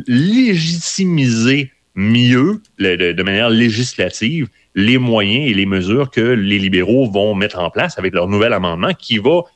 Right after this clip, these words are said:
attendez-vous à ce que ce soit ça, là, les chasseurs, vous n'avez pas fini avec eux autres, là, définir ce qu'est une arme d'assaut.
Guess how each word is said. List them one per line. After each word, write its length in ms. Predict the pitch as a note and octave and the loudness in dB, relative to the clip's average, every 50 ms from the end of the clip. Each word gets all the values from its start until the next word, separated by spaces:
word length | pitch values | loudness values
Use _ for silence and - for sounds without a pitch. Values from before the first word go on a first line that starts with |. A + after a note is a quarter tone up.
| _ _ - | _ _ -10
attendez-vous 580 | E2+ - - B2+ B2+ A#2+ A2+ G#2+ G2 A2 F#3+ E3 | -10 -6 -4 -2 0 0 0 0 0 0 0 0
à 20 | |
ce 100 | - - | 0 -2
que 60 | G#2+ | -6
ce 140 | F#2 - F#2+ | -6 -6 -8
soit 240 | E2+ - F2 D#2+ D#2 | -6 -4 -4 -4 -4
ça, 220 | - - F3 F#3 | -2 -2 -2 0
là, 100 | D#3+ A#2 | 0 0
les 140 | F2+ E2 E2 | -2 -2 -4
chasseurs, 360 | - E2 D#2+ - D3 D3+ D3 | -4 -6 -4 -2 0 0 0
vous 80 | F2 E2 | 0 -2
n'avez 140 | D#2+ D#2+ D#2 | -4 -6 -2
pas 160 | - - - | -2 -2 -2
fini 220 | F3 - C3+ C3 C3 | -2 -2 -2 -2 0
avec 160 | A2+ - F2 | 0 -2 -2
eux 100 | E2+ G2+ | -2 0
autres, 220 | B2 D#3 C#3+ - | -2 -2 -2 -4
là, 80 | D3+ D#3+ - _ _ _ _ _ | -4 -4 -6 _ _ _ _ _
définir 500 | G#2+ C#3+ G3 F#3+ - E3+ F3+ G#3+ A3+ F#3 | -4 -2 -2 0 0 0 2 2 0 0
ce 120 | - - A#2+ | 0 -2 -4
qu'est 160 | - - F3+ | -2 0 0
une 160 | C#3+ A2 A2 | 0 0 0
arme 240 | B2 C#3+ C3 A2+ G2+ | 0 0 0 0 0
d'assaut. 420 | F#2+ F2 - - B2 D#3+ A3 A3 | 0 -2 -2 -2 -2 -2 -2 -4